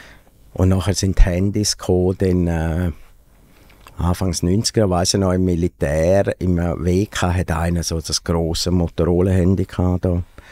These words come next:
Weißt du, das, das, äh, Graue mit dem, mit einer, so einer Antenne, so wie eine,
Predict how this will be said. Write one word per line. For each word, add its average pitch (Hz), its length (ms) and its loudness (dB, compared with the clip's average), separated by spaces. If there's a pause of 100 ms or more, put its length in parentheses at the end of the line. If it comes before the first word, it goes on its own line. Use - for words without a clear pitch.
(420)
Weißt - 240 -2
du, - 40 0
das, - 260 -2 (420)
das, - 280 -2
äh, 76 380 0
Graue 92 540 2
mit 90 200 0
dem, 87 120 2
mit 85 500 -2
einer, 80 100 -2
so - 140 -4
einer 82 160 0
Antenne, 95 540 0
so 85 340 -2
wie 92 60 0
eine, 98 260 0